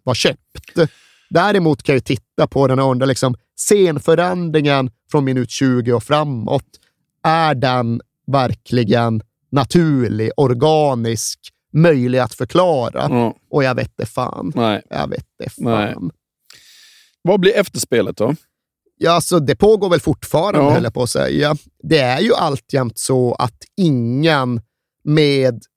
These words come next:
Speaker 1: stark bevisning i ryggen har lagt fram en förklaring som accepteras unisont. Liksom, vi pratade om Italien, V M tjugohundrasex,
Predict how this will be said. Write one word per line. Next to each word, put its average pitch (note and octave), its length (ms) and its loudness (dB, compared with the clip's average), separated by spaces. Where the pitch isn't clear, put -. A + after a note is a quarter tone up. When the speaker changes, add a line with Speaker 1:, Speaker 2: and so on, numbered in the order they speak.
Speaker 1:
stark D3+ 560 -2
bevisning D3 840 -2
i C#3 140 2
ryggen A#2 800 -2
har D3 120 4
lagt C3+ 260 -4
fram C#3+ 600 0
en B2 460 0
förklaring D3+ 1000 2
som B2 580 0
accepteras C3+ 720 -2
unisont. C3 600 -2
Liksom, - 160 -8
vi D3 80 2
pratade C#3+ 340 0
om C3 80 -2
Italien, B2 800 0
V B2+ 160 0
M A#2 80 -2
tjugohundrasex, A#2+ 720 -4